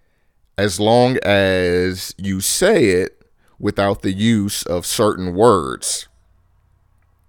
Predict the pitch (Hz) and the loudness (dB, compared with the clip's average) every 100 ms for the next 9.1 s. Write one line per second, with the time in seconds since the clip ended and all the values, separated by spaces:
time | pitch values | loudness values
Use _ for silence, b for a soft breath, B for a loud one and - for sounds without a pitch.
0 | _ _ _ _ _ _ _ _ _ _ | _ _ _ _ _ _ _ _ _ _
1 | _ _ _ _ _ _ _ _ _ _ | _ _ _ _ _ _ _ _ _ _
2 | _ _ _ _ _ _ _ _ - 90 | _ _ _ _ _ _ _ _ -8 -8
3 | - - _ _ _ - 85 - - - | -8 -16 _ _ _ -6 -6 -4 -14 -16
4 | 80 87 - 92 90 85 85 - 85 80 | -6 -6 -4 -2 -2 -4 -6 -4 -4 -4
5 | 82 98 - - 143 107 90 57 - b | -6 -10 -14 -2 -2 -2 -4 -8 -12 b
6 | b b b b - 151 151 123 156 - | b b b b -20 -6 2 4 2 -2
7 | - 113 101 95 87 82 85 80 - 95 | 0 0 0 -2 0 0 -2 -6 -4 -2
8 | 101 117 123 - 107 98 95 - 85 87 | 0 0 -2 0 -2 0 -2 -6 -8 -8
9 | - | -10